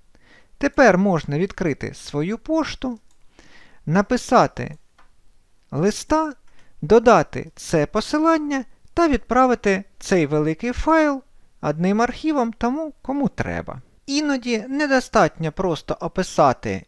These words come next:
чи показати скріншоти проблеми, іноді треба записати відео з екрану. На прикладі Windows одинадцять я покажу, як це зробити вбудованими засобами. В меню "Пуск" найдіть засоби,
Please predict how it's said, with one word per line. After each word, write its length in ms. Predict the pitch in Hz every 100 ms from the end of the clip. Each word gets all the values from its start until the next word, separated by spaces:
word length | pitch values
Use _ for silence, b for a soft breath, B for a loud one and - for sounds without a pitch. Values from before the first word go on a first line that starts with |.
| _
чи 280 | - - 147
показати 580 | 160 160 160 160 - 135
скріншоти 640 | - 160 160 - 165 131
проблеми, 680 | - 190 226 311 294 277 247 B B B
іноді 360 | 330 277 240
треба 480 | 220 226 240 226 214 -
записати 720 | 160 180 190 185 254 247 226 107
відео 540 | 196 233 233 214 202
з 80 | 190
екрану. 460 | - 131 98 - - - B B B B
На 140 | 226
прикладі 640 | 240 226 - 156 156 170 180
Windows 280 | 214 233
одинадцять 560 | 277 302 311 - 277 -
я 140 | 320
покажу, 400 | 302 220 220 240
як 260 | 214 214 196
це 200 | - 175
зробити 600 | 190 220 311 302 240 214
вбудованими 800 | 196 208 240 254 240 202 190 180
засобами. 680 | 139 101 - 110 - 50 - _ - B B B B
В 160 | 135
меню 320 | 165 190 240 254
"Пуск" 460 | 320 320 - - - - - _ _ _ - - - 185
найдіть 540 | 233 262 254 156 -
засоби, 760 | 175 185 214 160 - 135 131